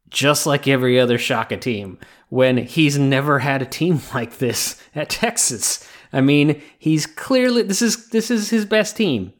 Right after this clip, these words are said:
and they have, in aggregate, played like their best team. They played like his best team. And they're on pace for something like a four seed, which if I had thrown that out at the beginning of the season as,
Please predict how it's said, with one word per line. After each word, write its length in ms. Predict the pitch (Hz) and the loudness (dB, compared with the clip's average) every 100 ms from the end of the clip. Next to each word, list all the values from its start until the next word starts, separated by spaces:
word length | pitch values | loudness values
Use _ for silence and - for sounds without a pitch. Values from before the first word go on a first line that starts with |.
| _ | _
and 400 | 139 143 151 147 - _ - | -2 0 0 -4 -10 _ -4
they 280 | 123 135 | 0 2
have, 440 | 160 143 139 151 - _ | 2 2 0 0 -6 _
in 220 | 131 147 | -2 -2
aggregate, 680 | 165 156 175 139 120 120 - - _ | 0 -2 -2 -2 0 0 0 -8 _
played 400 | - - 123 131 | -14 -2 2 2
like 240 | 120 113 110 | 2 0 -2
their 140 | 107 | -4
best 560 | 98 101 104 - _ _ | -4 -4 -4 -8 _ _
team. 280 | 113 87 - | -10 -10 -10
They 120 | 123 110 | -4 -4
played 260 | 127 110 | -2 -2
like 140 | 101 101 | -4 -6
his 120 | 90 | -10
best 240 | 87 - | -12 -14
team. 200 | 98 82 _ _ _ | -16 -16 _ _ _
And 160 | 165 175 | -2 2
they're 180 | 185 190 | 4 4
on 160 | 202 196 | 4 0
pace 340 | 208 220 - | 0 0 -2
for 180 | - 165 | -4 -4
something 400 | - 135 143 165 | -2 -2 -2 -4
like 200 | 160 160 | -2 -4
a 40 | |
four 260 | - 208 196 | -6 -4 -4
seed, 300 | 143 110 98 | -4 -6 0
which 320 | 143 143 - - - - _ _ | 0 0 -6 -18 -20 -20 _ _
if 300 | 151 139 - | 0 0 -2
I 200 | 143 147 | -4 -2
had 220 | 160 165 | 0 0
thrown 240 | - 156 165 | 0 0 0
that 120 | 165 | 0
out 280 | 139 139 143 | 0 -2 -6
at 80 | 131 | -8
the 80 | |
beginning 280 | 127 127 139 | -4 -2 0
of 60 | 151 | -2
the 60 | |
season 420 | 147 123 120 120 120 | -4 -2 0 0 -2
as, 480 | 117 113 107 101 | -2 -4 -4 -6